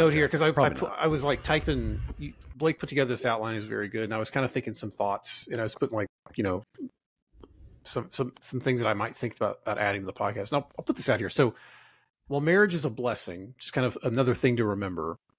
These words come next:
Speaker 1: marriage is an incredibly blessing, an incredible blessing.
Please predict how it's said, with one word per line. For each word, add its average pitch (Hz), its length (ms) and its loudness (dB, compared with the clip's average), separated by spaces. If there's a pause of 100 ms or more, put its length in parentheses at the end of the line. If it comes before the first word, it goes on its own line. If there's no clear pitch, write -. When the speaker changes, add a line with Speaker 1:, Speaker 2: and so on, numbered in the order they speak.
(280)
Speaker 1:
marriage 151 220 4
is 139 100 2
an 135 80 6
incredibly 127 640 0
blessing, 101 560 -4 (160)
an - 60 -6
incredible 123 340 2
blessing. 104 460 -4